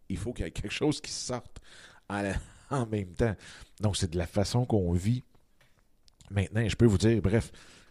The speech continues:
euh, que c'est quelque chose de très, très, très, euh, le fun. Vous, j'espère que vous aurez peut-être la chance, peut-être que vous avez la chance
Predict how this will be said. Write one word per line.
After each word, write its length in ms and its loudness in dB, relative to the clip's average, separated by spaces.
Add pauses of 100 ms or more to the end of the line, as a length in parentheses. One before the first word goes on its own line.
(100)
euh, 240 -6 (100)
que 300 0
c'est 180 -4
quelque 200 -8
chose 240 -4
de 80 -8
très, 340 -6
très, 220 -6
très, 320 -6 (1300)
euh, 480 -6 (380)
le 120 6
fun. 220 -2 (540)
Vous, 360 -2 (260)
j'espère 580 6
que 80 2
vous 100 6
aurez 160 6
peut-être 340 4
la 140 6
chance, 400 0
peut-être 240 -2
que 60 0
vous 340 0
avez 240 4
la 120 0
chance 340 -2